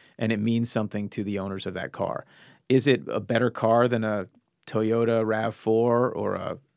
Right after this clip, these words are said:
you know, a comparable, um, Nissan?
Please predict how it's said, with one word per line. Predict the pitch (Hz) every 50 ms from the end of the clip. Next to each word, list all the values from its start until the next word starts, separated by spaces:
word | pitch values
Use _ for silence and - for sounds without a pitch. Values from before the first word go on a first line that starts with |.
| _ -
you | - 98
know, | 92 95 95 92 -
a | - -
comparable, | - - - 113 113 - 123 107 104 107 107 107 107 98 _ - - - _ _ _ -
um, | 117 107 104 104 107 107 101 98 - - -
Nissan? | 110 113 117 123 120 - 131 120 123 123 127 127 131 131